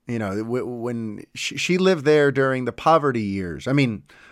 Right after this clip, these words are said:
unfortunately for some Cubans, or for a lot of Cubans who are still there, it's still poverty time. But when she was raising my mother and my aunt, you know, Elizabeth Pena, the, the actress who's no longer with us, when she was raising them in Cuba,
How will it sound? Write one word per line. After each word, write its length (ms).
unfortunately 680
for 160
some 200
Cubans, 640
or 80
for 140
a 60
lot 220
of 60
Cubans 360
who 100
are 60
still 260
there, 300
it's 160
still 340
poverty 420
time. 340
But 360
when 220
she 200
was 180
raising 520
my 180
mother 360
and 200
my 140
aunt, 460
you 100
know, 80
Elizabeth 380
Pena, 400
the, 300
the 520
actress 500
who's 280
no 120
longer 320
with 220
us, 140
when 80
she 140
was 180
raising 380
them 120
in 100
Cuba, 380